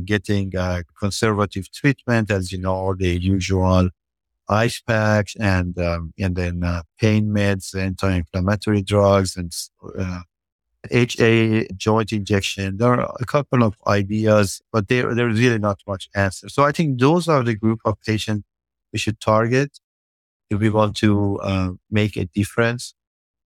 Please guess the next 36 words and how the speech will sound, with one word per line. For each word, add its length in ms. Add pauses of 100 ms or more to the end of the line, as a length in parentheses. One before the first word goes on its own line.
And 300
of 200
course, 440
patients 360
with 120
higher 540
risk 300
of 260
surgical 640 (300)
treatments, 500
as 380
we, 140
uh, 440 (160)
as 240
is 200
usually 680 (560)
of 180
our, 340 (120)
our 220 (200)
patients 440
are 120
usually 400
the 140
most 420
complicated 720
patient 320
for 140
surgery. 540
So 200
those 240
are 160
some 200
of 120
the 120
candidates 600 (540)
for 300